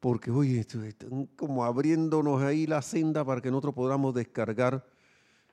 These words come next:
estos regalos, las bendiciones y los regalos. Con cua-, qué ot-, cuánta más razón para partici-, ¿ah? para participar, ¿verdad? ¿Sí o no? Entonces,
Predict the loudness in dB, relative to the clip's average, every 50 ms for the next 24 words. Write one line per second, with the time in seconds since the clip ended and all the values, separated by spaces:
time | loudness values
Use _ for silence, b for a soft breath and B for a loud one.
0 | b b b _ _ _ -8 -8 -4 0 0 0 2 2 0 2 2 2 2 0
1 | -2 -6 -10 -14 -20 -20 _ _ _ _ _ _ _ _ _ _ _ _ _ _
2 | _ _ _ _ _ _ _ _ _ _ _ -12 -12 -10 -10 -6 -4 -4 -4 -2
3 | -4 -6 -6 -2 2 4 4 4 4 2 0 0 -2 -4 -4 -6 -6 -6 -6 -8
4 | -8 -12 -16 -20 -20 -20 _ _ _ _ _ _ _ _ _ _ _ _ _ _
5 | _ _ _ _ _ _ _ _ _ _ _ _ _ _ _ _ _ _ _ _
6 | _ _ _ _ _ -6 -6 -4 -4 -4 -8 _ _ _ _ _ -12 -12 -12 -12
7 | -12 _ _ _ _ -6 -2 0 0 0 0 -2 -6 -20 _ -8 -2 -2 0 0
8 | 0 0 0 0 0 2 0 0 0 0 -2 -2 -4 -2 -2 -2 -2 -2 -4 -6
9 | -8 -8 -8 -8 -8 -8 -8 -10 -10 _ -20 -20 -20 -20 -20 _ _ _ -6 -6
10 | -6 -6 -8 -12 _ -18 -14 -14 -12 -12 -12 -12 -12 -12 -14 -12 -14 -12 -4 -2
11 | -2 -2 -2 -6 -6 -4 -4 -4 -4 -6 _ _ _ _ _ _ _ _ _ _
12 | _ _ _ _ _ _ _ _ _ -12 -4 0 0 0 0 -2 -6 -14 -20 -20
13 | _ _ _ _ _ _ _ _ _ _ _ _ _ _ -6 -2 -2 0 2 2
14 | 2 2 0 -2 -12 -16 -18 -20